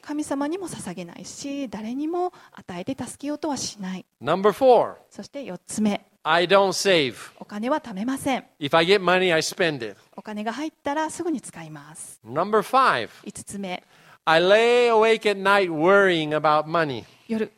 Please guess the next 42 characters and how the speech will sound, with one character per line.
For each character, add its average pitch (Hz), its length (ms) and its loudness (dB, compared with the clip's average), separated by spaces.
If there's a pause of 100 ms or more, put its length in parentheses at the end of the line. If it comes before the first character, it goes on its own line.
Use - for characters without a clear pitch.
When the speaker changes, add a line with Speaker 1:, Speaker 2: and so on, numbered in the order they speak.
(160)
Speaker 1:
目 208 140 -6
を - 20 -4
開 180 100 -10
け 214 100 -10
た 208 100 -8
ら、 208 140 -10
あ、 - 240 -10 (180)
お 277 100 -10
金 311 240 -12
の 320 100 -12
こ 320 100 -4
と 294 140 -2
っ 285 60 -8
て、 - 160 -16
お 180 60 -14
金 233 200 -8
の 269 140 -2
こ 311 80 -6
と 330 80 -2
で 226 100 0
心 170 260 -10
配 165 140 -10
す - 140 -10
る。 170 120 -8 (640)
Speaker 2:
Yeah.Number 190 300 -2
six. - 540 -6
Speaker 1:
そ 220 60 -18
し - 60 -14
て - 300 -2
六 185 180 -6
つ - 140 -6
目。 202 200 -2 (360)
Speaker 2:
I 151 180 2
try 226 320 2
to 233 100 -4
use 262 460 -2
people 185 560 -2 (800)
to 180 120 0
get 202 220 4
money 180 280 4
some 165 220 2
way. 127 340 0